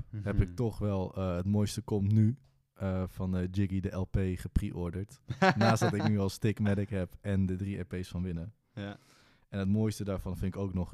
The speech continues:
Speaker 2: is dat, ehm, het laatste nummer van Stickmatic heet Het Mooiste Komt Straks.
Speaker 1: Dus dat belooft wat. Dat,
Speaker 2: We
Speaker 1: eh,
Speaker 2: gaan, eh, we gaan het zien.
Speaker 1: dat belooft wat.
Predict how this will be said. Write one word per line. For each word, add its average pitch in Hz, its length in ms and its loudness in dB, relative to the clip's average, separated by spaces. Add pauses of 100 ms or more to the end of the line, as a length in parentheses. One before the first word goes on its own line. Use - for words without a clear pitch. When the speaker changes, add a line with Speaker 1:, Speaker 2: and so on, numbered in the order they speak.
Speaker 2:
is 85 180 -8
dat, 87 280 -6
ehm, 85 420 -4 (520)
het 87 140 -12
laatste 101 380 -2
nummer 90 200 2
van 90 160 -2
Stickmatic 90 760 -6 (100)
heet 92 260 -4
Het 87 220 -10
Mooiste 90 260 0
Komt 90 200 -4
Straks. - 460 -8 (880)
Speaker 1:
Dus - 220 -18
dat - 140 -20
belooft 87 300 -12
wat. 78 220 -14 (920)
Dat, 85 180 -10 (100)
Speaker 2:
We 82 60 -10
Speaker 1:
eh, 80 100 -2
Speaker 2:
gaan, 92 420 0
eh, 92 120 -6
we 90 80 -10
gaan 92 200 -4
het 87 120 -6
zien. 98 300 -4 (180)
Speaker 1:
dat - 180 -12
belooft 95 320 -12
wat. 82 260 -16